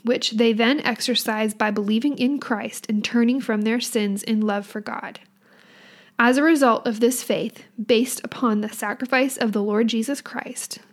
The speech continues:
God justifies or makes righteous the one who believes. God's gift of faith and the continuing work of the Holy Spirit in the lives of the elect results in good works.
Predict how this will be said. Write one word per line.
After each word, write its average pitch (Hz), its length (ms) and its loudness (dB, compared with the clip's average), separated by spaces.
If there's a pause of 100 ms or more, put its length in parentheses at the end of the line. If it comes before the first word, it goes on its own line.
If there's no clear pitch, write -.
God 226 240 2
justifies 233 800 -2
or 233 160 2
makes 233 340 2
righteous 233 680 0
the 247 140 2
one 214 280 2
who 233 120 0
believes. 208 640 -6 (1000)
God's 240 320 6
gift 277 280 2
of 269 100 2
faith - 480 -4
and - 120 2
the 233 60 2
continuing 233 640 4
work 226 220 2
of 254 80 2
the 220 80 0
Holy 240 280 2
Spirit 208 460 0
in 214 80 -2
the 208 80 0
lives 202 360 -2
of 226 100 0
the 254 100 2
elect 220 580 -2
results 226 460 2
in 226 160 2
good 208 240 0
works. - 460 -8